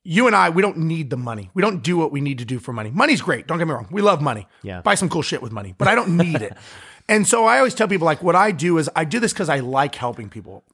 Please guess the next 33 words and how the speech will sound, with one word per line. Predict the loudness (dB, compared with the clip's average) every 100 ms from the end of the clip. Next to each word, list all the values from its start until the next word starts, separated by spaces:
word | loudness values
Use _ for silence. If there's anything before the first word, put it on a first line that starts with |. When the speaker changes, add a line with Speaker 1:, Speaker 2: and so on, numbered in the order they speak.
| _ -12
Speaker 1:
It's | -8 -4
just | -2 0
something | 0 0
I | 0
like. | 2 0
So | 0 0 0 -6 -20 -8 0
I | 2
really, | 4 4 4 2
when | 2
I, | 2 2
when | 0 0
I |
sold | 0 2 2 2
the |
company | 0 0 0 2
after | 0 0
we, | -2 0 0
we | -2 -2
had | 0
met | -2 -4
and | -6
stuff, | -4 -4 -4 -8 _ _ _ _ -14 -6
I |
thought, | 0 2
"Okay, | 2 -2
wh-, | -4 -6 -4
where | 0 0
can | 0
I | 0
have | 2 0
the |
biggest | -2 -4 -6 -10
impact?" | -12 -10 -16 _